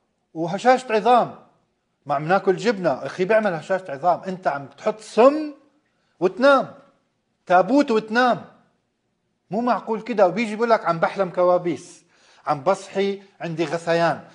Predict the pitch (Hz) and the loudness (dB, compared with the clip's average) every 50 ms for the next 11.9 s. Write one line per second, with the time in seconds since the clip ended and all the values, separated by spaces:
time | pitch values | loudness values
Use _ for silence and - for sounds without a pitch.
0 | _ _ _ - 143 165 160 147 170 165 165 143 135 151 156 170 165 147 120 101 | _ _ _ -12 -10 -8 -6 -2 -2 0 0 2 0 0 2 2 0 0 0 -6
1 | - - _ _ - - 156 180 165 170 170 147 175 185 185 175 185 143 123 110 | -14 -20 _ _ -14 -10 -8 -8 -6 -4 0 4 6 6 6 4 2 -2 -4 -4
2 | - - _ _ _ _ _ - 143 165 196 196 175 180 185 180 202 208 202 202 | -4 -10 _ _ _ _ _ -12 -8 -8 -6 -6 -4 -4 -2 0 0 0 2 4
3 | 202 202 190 160 147 131 120 110 - - _ _ - 165 165 175 180 180 - 220 | 4 4 4 4 2 -2 -4 -4 -12 -20 _ _ -6 -2 2 2 2 2 2 2
4 | 233 226 - 202 202 - 190 196 196 220 220 208 190 180 185 202 220 214 - - | 2 2 0 -2 -2 -2 -4 0 2 2 4 4 2 0 0 -2 -2 -4 -2 0
5 | 196 180 - 180 180 180 185 180 196 214 214 214 214 - - - - 156 175 190 | 0 0 0 -2 -6 -2 -2 2 4 4 4 4 2 -2 -14 -18 -12 -8 -8 -6
6 | 170 208 226 220 - - 220 220 226 220 - - - - 151 - 190 190 190 - | -4 -6 -6 -6 -2 2 4 4 2 2 -2 -16 -16 -16 -12 -6 -6 -6 -6 -2
7 | 202 202 202 - 185 170 160 202 175 175 147 120 - - - _ _ _ _ _ | -4 -4 -4 -2 -4 -4 -2 0 2 2 2 2 0 -8 -20 _ _ _ _ _
8 | _ _ _ _ _ _ - 143 151 180 208 214 185 190 190 170 156 175 180 - | _ _ _ _ _ _ -8 -4 0 4 4 4 4 4 2 2 0 -2 -2 -2
9 | - 180 170 165 165 - - 151 185 - - 165 160 151 160 175 170 170 170 165 | -4 -8 -8 -8 -8 -12 -12 -10 -8 -6 -4 -4 -2 0 2 2 2 2 2 2
10 | 196 208 196 185 175 175 175 180 175 175 165 - - 196 175 165 139 113 104 - | 2 2 2 2 2 4 4 2 2 -2 -6 -8 -6 -4 -2 -2 -2 -2 -4 -8
11 | - _ _ _ _ _ _ - 160 175 208 208 196 - - 175 170 143 | -20 _ _ _ _ _ _ -10 -4 -2 0 0 -2 -2 -4 -4 -4 -4